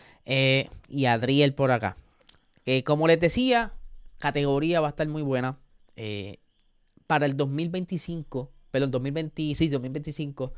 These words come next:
se supone que se sume a los hypercars, eh, lo que son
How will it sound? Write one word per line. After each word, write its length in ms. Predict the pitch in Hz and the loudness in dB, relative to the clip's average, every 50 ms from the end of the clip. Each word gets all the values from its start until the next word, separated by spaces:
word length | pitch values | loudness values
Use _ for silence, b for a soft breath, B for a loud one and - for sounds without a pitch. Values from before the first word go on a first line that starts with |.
| b b b b b | b b b b b
se 120 | b - 151 | b -4 0
supone 380 | 131 165 139 143 151 165 175 | 0 0 0 0 -2 -2 -2
que 120 | - - 151 | -4 -4 -4
se 120 | - 165 | -4 -4
sume 600 | 147 - - 175 180 180 151 143 139 156 165 - - | -6 -4 0 0 0 0 0 -2 -4 -6 -8 -16 -16
a 160 | - - 113 117 | -10 -6 -4 -4
los 140 | 117 113 123 | -4 -2 0
hypercars, 720 | 139 147 151 - - 127 - - 127 120 123 - - - b b b b b b b b b | 0 0 0 0 -2 -6 -4 -2 -2 -2 -2 -4 -10 -18 b b b b b b b b b
eh, 360 | - 127 123 123 120 117 117 120 | -4 -2 0 0 0 0 0 0
lo 140 | 123 127 123 | 0 0 0
que 120 | - 135 | -2 -2
son 500 | 127 - 151 147 165 185 196 208 226 220 | -2 0 2 4 4 4 4 2 -2 -8